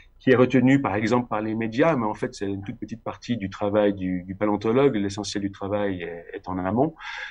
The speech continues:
Et, et voilà une reconstitution par Alain Beneteau de, de ce nouveau, de ce nouveau coelacanth, euh, qui, qui s'appelle, euh, Foreia maxcuni. Euh, alors les couleurs évidemment on ne les, on ne les connaît pas. On a mis des couleurs assez,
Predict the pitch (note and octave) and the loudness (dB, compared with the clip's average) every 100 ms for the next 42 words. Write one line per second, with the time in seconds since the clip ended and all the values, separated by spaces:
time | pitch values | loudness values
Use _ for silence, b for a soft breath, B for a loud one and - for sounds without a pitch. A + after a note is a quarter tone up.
0 | B A#2+ B2 C3+ B2+ D#3+ E3 D3 C3+ C#3+ | B 2 4 6 6 8 6 6 4 4
1 | C#3 C#3 C#3 D3+ D3 C3 A#2+ B2+ A#2+ A#2+ | 2 -2 -2 0 0 0 0 -2 -2 -4
2 | A#2 - D#3 D#3+ A#2+ A2 A2 G#2+ A2+ - | -4 0 2 2 2 0 0 -2 -6 -8
3 | A2 B2+ A#2 B2+ B2+ B2 A2 A2+ C3+ D3+ | -4 -4 -2 0 0 -2 -6 -6 -2 -2
4 | D3 B2 G#2+ G2 A2+ C#3+ C#3+ - G#2 G2+ | -2 -4 -6 -4 -2 -2 -4 -4 -4 -4
5 | - G#2 G2+ G2 G#2 G#2 - A#2 B2 G2 | -6 -6 -6 -8 -8 -6 2 4 4 2
6 | G2 F#2+ - C3+ B2 A#2+ A2 G#2 A2+ - | -2 -4 0 0 2 0 -2 -2 -4 -6
7 | - - G2+ F#2+ - _ b b b b | -10 -8 -6 -6 -10 _ b b b b
8 | _ _ - - F#2+ G2 G2+ G2+ A2 C3 | _ _ -14 -6 -2 4 4 4 4 4
9 | C3+ D3+ C3+ A#2+ A#2 A2+ C3+ A#2+ G2+ G2+ | 6 8 8 4 4 6 6 6 2 -2
10 | G#2 G2+ G2 A#2 B2+ G#2 F#2+ A#2+ - B | -4 -4 -2 0 0 0 -2 -4 -6 B
11 | B B - A2+ B2 C#3 C#3 C#3 C3+ C#3 | B B -6 -2 2 0 0 2 6 6
12 | C#3 A#2+ - B2+ B2+ B2+ B2 | 4 2 -2 -2 0 2 0